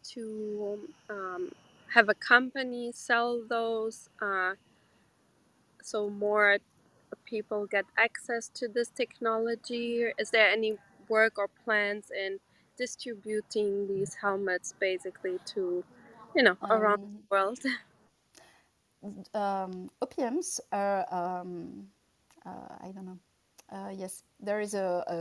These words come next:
Speaker 2: a company. I'm not, uh, involved <laughs> at all. Uh, Q-Spin, which is based in U S A, I, uh, I guess. Uh, yeah, there, um, our O P Ms, uh, in the study are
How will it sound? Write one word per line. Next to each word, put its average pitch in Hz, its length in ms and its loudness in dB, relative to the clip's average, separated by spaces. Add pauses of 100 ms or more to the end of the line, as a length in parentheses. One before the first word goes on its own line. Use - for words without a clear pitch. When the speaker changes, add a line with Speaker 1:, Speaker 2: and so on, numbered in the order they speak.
(180)
Speaker 2:
a 165 40 -8
company. 196 520 -8
I'm 196 160 -6
not, 208 240 -8
uh, 160 240 -8 (140)
involved 185 540 -8 (420)
<laughs> - 420 -2
at 208 160 -2
all. 202 240 -2 (320)
Uh, 196 440 -4
Q-Spin, 240 680 -10
which - 200 -12
is 208 80 -12
based 214 260 -8
in 196 140 -12
U 202 100 -14
S 220 220 -16
A, 294 420 -14
I, 196 80 -14 (480)
uh, 208 880 -20
I 202 40 -16
guess. 185 160 -18 (760)
Uh, 190 640 -4 (100)
yeah, 180 200 -10
there, 190 540 -2
um, - 420 -10 (840)
our 247 340 4
O 220 60 -2
P 202 240 -6
Ms, 196 220 -10
uh, 170 160 -8
in 185 160 -10
the 185 80 -12
study 190 480 -10
are 175 280 -10